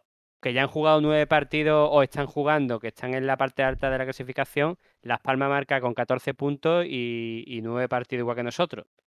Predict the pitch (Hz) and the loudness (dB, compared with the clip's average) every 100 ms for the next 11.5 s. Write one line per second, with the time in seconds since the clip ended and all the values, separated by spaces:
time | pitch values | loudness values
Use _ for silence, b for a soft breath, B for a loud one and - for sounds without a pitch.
0 | _ - 120 113 113 127 - 139 120 - | _ -10 -6 -4 0 0 0 -4 -4 -8
1 | 107 _ _ - 113 110 - 127 123 127 | -18 _ _ -12 -10 -10 -6 -4 -4 -4
2 | 127 127 131 - 135 156 - _ _ _ | -4 -6 -6 0 0 0 -6 _ _ _
3 | _ _ 123 113 127 127 127 139 143 135 | _ _ -4 -2 -4 -2 -2 0 0 0
4 | 131 - - 120 123 117 113 107 107 - | 0 -4 -10 -8 -4 -4 -4 -6 -8 -8
5 | 113 - _ _ _ _ _ _ _ _ | -12 -14 _ _ _ _ _ _ _ _
6 | _ _ _ _ 156 131 120 131 127 - | _ _ _ _ -6 -2 0 2 0 2
7 | 135 135 131 127 - 151 - 175 147 127 | 2 2 0 -2 0 0 0 -2 -2 0
8 | 123 127 131 127 123 127 - 135 127 123 | 0 2 0 0 -2 -6 -8 -6 -4 -6
9 | 147 143 120 113 113 123 123 123 151 135 | -8 -6 -6 -6 -4 -2 -2 -2 -2 -4
10 | 117 - 120 117 156 175 - - 190 165 | -4 -8 -6 -4 0 0 0 -4 -4 -4
11 | 123 131 180 160 | -2 2 2 2